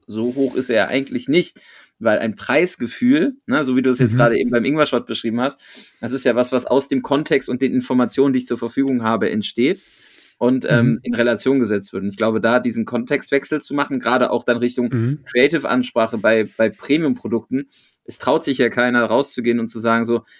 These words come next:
Speaker 1: "Hey, du kannst jetzt irgendwie vier Weekender oder fünf Weekender zum Pr-, zu dem Preis kaufen, wie unser Weekender kostet, aber, äh, am Ende hält unserer halt zehn Jahre und in der
Speaker 2: Mhm.
Speaker 1: Zeit hast du halt, keine Ahnung,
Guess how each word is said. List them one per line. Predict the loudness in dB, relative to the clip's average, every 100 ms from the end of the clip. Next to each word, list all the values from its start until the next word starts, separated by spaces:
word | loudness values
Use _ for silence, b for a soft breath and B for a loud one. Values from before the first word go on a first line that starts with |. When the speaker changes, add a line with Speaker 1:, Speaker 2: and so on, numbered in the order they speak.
| b
Speaker 1:
"Hey, | -2 0
du | 2
kannst | 0 0
jetzt | 0 0
irgendwie | 0 0 2 0 -2 b b _
vier | -10 2 4 4
Weekender | 2 2 2 4 4 4
oder | 2
fünf | 0 -4 2
Weekender | 2 4 2 4 2
zum | 2 -4
Pr-, | -4 -12 -18 -20
zu | -8 0
dem | 2 2
Preis | 2 0 0
kaufen, | 0 0 2
wie | 2
unser | 4 4 4
Weekender | 2 2 0 0
kostet, | -2 0 0
aber, | 2 2 2 0 b b _
äh, | 2 2
am | 4 0
Ende | 0 2 4 4 2 -2
hält | -2 2 2
unserer | 0 0 2 2 2
halt | -2
zehn | 0 2 4
Jahre | 2 2 0 0
und | 0
in | 2
der | 2
Speaker 2:
Mhm. |
Speaker 1:
Zeit | 4 2
hast | 0 -4
du | -2
halt, | 0 -2 -6
keine | -4 -2
Ahnung, | 0 -2 -6